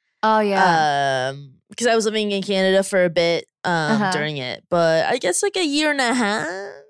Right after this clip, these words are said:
Speaker 1: Okay. Do you
Speaker 2: I'm gonna
Speaker 1: think
Speaker 2: go with
Speaker 1: L A
Speaker 2: that.
Speaker 1: changed you in some sort of way?
Speaker 2: Oh, absolutely.
Speaker 1: How
Speaker 2: No.
Speaker 1: so? <laughs>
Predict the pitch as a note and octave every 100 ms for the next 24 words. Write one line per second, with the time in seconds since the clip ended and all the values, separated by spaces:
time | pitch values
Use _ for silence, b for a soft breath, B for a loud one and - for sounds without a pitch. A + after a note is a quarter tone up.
0 | _ B3 C#4+ C#4+ A#3 A#3 B3+ A#3+ C4+ B3
1 | C4 B3 E3+ A3 A#3 A#3+ A#3 - - A3
2 | A#3 G#3+ - B3 B3 A#3+ B3 A#3+ A#3+ -
3 | A3+ A3+ A3 A#3 A3+ A#3 C4 C#4+ C#4+ _
4 | B B B B - G4+ E4 F#3 E3+ B3+
5 | A#3+ - G3+ A3 G#3+ D3+ C#3 C#3 - -
6 | B3 B3 A#3 G3+ G#3+ G#3 F#3+ F#3+ A3+ G3+
7 | F4 F#4+ E4+ F4 -